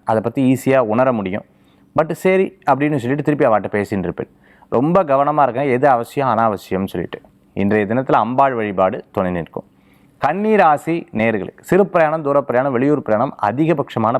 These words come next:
பிரயாணமா இருக்கணும். வீட்ல இவங்க சண்டையே பெரிய சண்டையா இருக்குன்னு சொல்லிட்டு யாருக்கு சப்போர்ட் பண்றதுன்னு யோசிப்பேன். இவாட்ட சொன்னா இவா கேட்க மாட்டே-, இவாட்ட சொன்னா இவா கேட்க மாட்டேங்கிறா. எப்படியாவது ஒரு விதமான ஒரு சில காரியங்கள் பண்ணணும் அப்படின்றத யோசனை பண்ணி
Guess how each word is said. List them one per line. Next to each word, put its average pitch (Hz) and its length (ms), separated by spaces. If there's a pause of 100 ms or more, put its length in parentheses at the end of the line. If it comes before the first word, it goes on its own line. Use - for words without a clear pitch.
பிரயாணமா 92 340
இருக்கணும். - 240 (600)
வீட்ல 156 300
இவங்க 147 260
சண்டையே 151 360
பெரிய 139 280
சண்டையா 127 320
இருக்குன்னு 127 320
சொல்லிட்டு 113 340
யாருக்கு 135 380 (100)
சப்போர்ட் 120 260
பண்றதுன்னு 110 400
யோசிப்பேன். 95 360 (460)
இவாட்ட 151 420
சொன்னா 135 260
இவா 131 260
கேட்க 113 240
மாட்டே-, 92 220
இவாட்ட 139 240
சொன்னா 127 220
இவா 120 240
கேட்க 98 340
மாட்டேங்கிறா. 87 280 (360)
எப்படியாவது 160 760 (120)
ஒரு 120 320 (120)
விதமான 117 640 (260)
ஒரு 98 320
சில 107 180
காரியங்கள் 135 540
பண்ணணும் 117 320
அப்படின்றத 110 440
யோசனை 120 360
பண்ணி 107 280